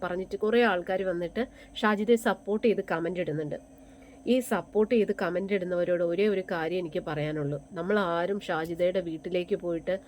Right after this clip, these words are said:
അവരുടെ അടുത്ത്, എന്താ പറയാ, അവരെക്കുറിച്ച്, ഏഹ്, മോശങ്ങൾ പറയുകയോ ഒന്നും ചെയ്തിട്ടില്ല. അവരായിട്ട് തന്നെ സോഷ്യൽ മീഡിയയിൽ വന്നിരുന്നിട്ടും പല ചാനലുകളിലും വന്നിരുന്നിട്ടും അവർ കുറേയധികം കാര്യങ്ങളൊക്കെ ഇങ്ങനെ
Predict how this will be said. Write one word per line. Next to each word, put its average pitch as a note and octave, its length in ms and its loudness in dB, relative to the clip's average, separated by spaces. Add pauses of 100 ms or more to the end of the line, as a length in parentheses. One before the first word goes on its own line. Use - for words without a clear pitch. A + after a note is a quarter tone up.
(300)
അവരുടെ E3+ 280 2
അടുത്ത്, F3 260 2
എന്താ F3+ 340 4
പറയാ, E3+ 300 2
അവരെക്കുറിച്ച്, E3+ 540 -4
ഏഹ്, E3 500 2
മോശങ്ങൾ E3+ 500 2
പറയുകയോ F3 320 0
ഒന്നും F3+ 200 -4
ചെയ്തിട്ടില്ല. E3+ 500 -4
അവരായിട്ട് A3 680 4
തന്നെ F#3+ 140 -2
സോഷ്യൽ F3+ 400 -6
മീഡിയയിൽ F#3 380 0
വന്നിരുന്നിട്ടും E3 720 -2 (340)
പല E3+ 220 2
ചാനലുകളിലും F3+ 840 0
വന്നിരുന്നിട്ടും E3+ 680 -2 (260)
അവർ F3 200 -2
കുറേയധികം F#3 760 0
കാര്യങ്ങളൊക്കെ F3 680 -2
ഇങ്ങനെ G3+ 400 -2